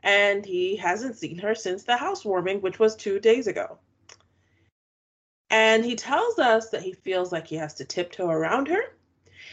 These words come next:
He said that he called her to talk, and she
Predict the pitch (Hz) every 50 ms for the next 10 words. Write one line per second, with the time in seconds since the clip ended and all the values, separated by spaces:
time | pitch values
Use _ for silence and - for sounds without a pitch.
0 | - - - _ - - 320 370 571 554 - - - 453 466 427 277 190 147 143
1 | - - - 170 160 - - - - 185 180 - - 226 247 302 302 - 220 202
2 | 196 - 185 180 - - 349 381 - - - - - - _ _ _ _ _ _
3 | _ _ _ _ _ _ _ _ _ _ _ _ - 294 311 311 302 294 - -